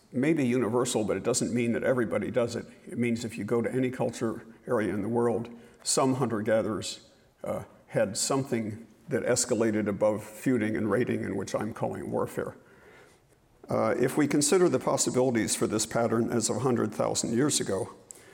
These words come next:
we must also consider the fact that climates then were far less stable. Indeed, Pleistocene junctures involving serious natural resource scarcity would have been quite frequent.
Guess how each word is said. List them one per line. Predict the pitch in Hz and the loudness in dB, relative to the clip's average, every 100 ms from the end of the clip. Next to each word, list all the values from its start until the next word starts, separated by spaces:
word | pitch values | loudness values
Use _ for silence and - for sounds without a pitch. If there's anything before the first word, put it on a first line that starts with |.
| - - _ 131 | -20 -20 _ 0
we | |
must | 127 123 | 2 2
also | 139 135 131 | 2 2 2
consider | 120 120 - 113 104 | 2 2 2 2 0
the | 104 | 0
fact | - 120 - | 2 0 0
that | 120 | -4
climates | - 123 120 117 - | 0 0 2 0 2
then | 117 107 | 2 2
were | 107 | 0
far | - 113 107 | 0 2 2
less | 113 | 2
stable. | - 117 110 - - - - - - - - | 0 2 0 -2 -10 -16 -20 -20 -20 -16 -2
Indeed, | 113 131 123 | 2 2 2
Pleistocene | - 127 123 120 - 101 | 2 0 0 -2 0 2
junctures | - 113 113 117 110 | 2 0 2 0 0
involving | 120 117 107 104 107 | -2 0 -2 -2 -4
serious | - 156 151 135 127 - | 0 2 2 2 2 0
natural | 120 117 - 98 | 0 0 -2 0
resource | 123 127 101 - | 2 2 0 0
scarcity | - 92 - - 101 - - - - - _ | 2 0 0 -2 -6 -6 -14 -20 -20 -20 _
would | 117 | 0
have | 113 | 2
been | 110 | 0
quite | 110 117 - | 0 -2 -2
frequent. | - 139 - - | -2 -2 0 -6